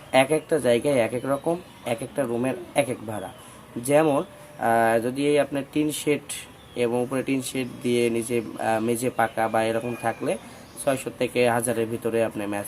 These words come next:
পেয়ে যাবেন, আটশো নয়শোর ভিতরে, ছয়শো থেকে আটশো নটের ভিতরে এই মেসগুলো পেয়ে যাবেন।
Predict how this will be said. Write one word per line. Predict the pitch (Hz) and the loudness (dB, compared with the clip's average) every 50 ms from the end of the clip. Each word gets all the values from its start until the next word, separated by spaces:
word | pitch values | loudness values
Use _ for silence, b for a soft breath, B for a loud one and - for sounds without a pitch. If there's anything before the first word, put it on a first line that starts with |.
| - - | -10 -6
পেয়ে | - 131 127 123 | -2 0 0 0
যাবেন, | 110 110 104 101 110 107 | 0 -2 -4 -4 -4 -4
আটশো | 104 101 - - - 113 | -6 -6 -8 -8 -8 -6
নয়শোর | 107 104 - 113 | -6 -6 -8 -8
ভিতরে, | 104 110 - - 110 113 127 131 - - - - - - - - - - - - - - - - - - | -6 -8 -6 -6 -4 -4 -4 -6 -6 -18 -20 -20 -20 -20 -20 -20 -20 -20 -20 -20 -20 -20 -20 -16 -8 -6
ছয়শো | 120 120 - 156 | -6 -4 -4 -6
থেকে | 151 - 160 156 185 175 | -4 -4 -4 0 4 2
আটশো | 139 - - - 143 | 2 2 2 -6 -6
নটের | 139 127 127 131 | -6 -6 -6 -4
ভিতরে | 123 131 - 120 113 131 151 151 - - - - - | -6 -4 -2 -2 -2 0 -2 -2 -4 -8 -16 -6 0
এই | 143 147 135 | 2 2 2
মেসগুলো | 131 135 120 - - 135 127 123 | 2 -2 -4 -2 -2 -2 -2 0
পেয়ে | - 123 117 107 | 0 -2 -2 0
যাবেন। | 107 110 107 139 | -2 -4 -4 -4